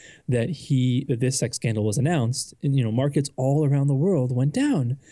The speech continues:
because, oh man, here goes a quote unquote world leader caught in some ridiculous scandal in Europe that was going through a crisis at the time.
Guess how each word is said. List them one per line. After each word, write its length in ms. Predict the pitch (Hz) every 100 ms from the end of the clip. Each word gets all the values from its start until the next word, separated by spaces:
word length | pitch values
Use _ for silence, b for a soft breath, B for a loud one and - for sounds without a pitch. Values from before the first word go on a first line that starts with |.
| B B B B
because, 500 | 131 - 143 131 135
oh 160 | 151 117
man, 260 | 147 127
here 300 | 113 151 147
goes 600 | 143 - 135 120 120 123
a 240 | 131 117 113
quote 220 | - 135
unquote 320 | 120 120 117
world 240 | 131 113 113
leader 500 | 143 180 151 143 143 B B B B -
caught 280 | - 135 120
in 120 | 120
some 240 | 113 127 107
ridiculous 640 | 131 120 175 185 147 135
scandal 560 | - 135 120 117 113 120
in 320 | 165 185 175
Europe 420 | 143 135 131 139
that 100 | -
was 120 | 127 127
going 200 | 120 120
through 200 | - 117
a 40 |
crisis 400 | - 123 131 131
at 80 | 120
the 60 |
time. 480 | 127 - 104 107 117